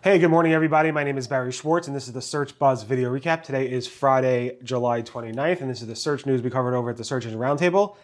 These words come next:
at S E roundtable dot com over the past week. Lot to discuss. We had a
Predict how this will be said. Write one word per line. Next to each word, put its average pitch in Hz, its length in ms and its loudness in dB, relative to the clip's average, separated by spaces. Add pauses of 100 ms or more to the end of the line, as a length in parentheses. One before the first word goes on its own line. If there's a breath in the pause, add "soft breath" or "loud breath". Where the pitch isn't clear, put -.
(100)
at - 160 -8
S 147 160 -2
E 156 40 2
roundtable 131 420 2
dot 117 160 -2
com 165 260 4
over 123 160 -2
the 117 80 -8
past 113 300 -6
week. 131 160 -2
Lot 156 280 4
to 160 80 -6
discuss. 123 500 -8
We 117 80 -10
had 123 160 -4
a 104 200 -8